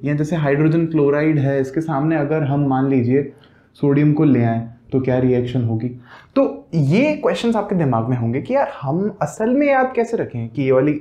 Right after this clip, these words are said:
reaction कब होगी और कब नहीं होगी। तो उसका answer हमको देती है reactivity series। बहुत ज़्यादा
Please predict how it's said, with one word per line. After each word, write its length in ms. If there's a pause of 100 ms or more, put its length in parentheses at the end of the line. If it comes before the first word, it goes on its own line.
(200)
reaction 400
कब 120
होगी 300
और 200
कब 300 (320)
नहीं 180
होगी। 240
तो 120
उसका 360
answer 360
हमको 260
देती 280
है 140 (420)
reactivity 580
series। 380 (560)
बहुत 380
ज़्यादा 440